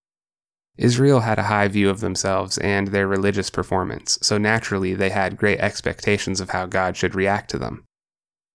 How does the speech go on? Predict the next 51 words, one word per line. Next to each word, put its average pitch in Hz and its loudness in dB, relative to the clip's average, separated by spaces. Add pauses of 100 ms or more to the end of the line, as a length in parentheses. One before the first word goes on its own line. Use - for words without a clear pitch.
(120)
They 113 4
thought 123 2
God 98 2
should 95 0
take 101 0
great 101 2
notice 98 4
of 90 -4
them, 87 -2
and 98 0
they 98 4
believed 101 2
God 92 2
himself 95 0
owed 101 2
them 92 -2
for 95 -2
their 92 -2
services. - -2 (920)
The 123 2
religious 123 4
hypocrites - -2
knew 101 4
about 95 0
the 98 0
blessings 98 0
God 95 0
had 98 -4
promised 98 -2
to 104 2
the 95 -4
sincere, 92 0 (300)
so 101 4
they 107 4
believed 107 4
God 95 0
owed 107 4
these 101 2
blessings 95 -2
to - -4
them 98 0
as 98 0
a 98 0
matter 95 0
of - -8
course 101 0
if 113 0
they 98 0
acted 95 -2
religious 98 2
enough. - -8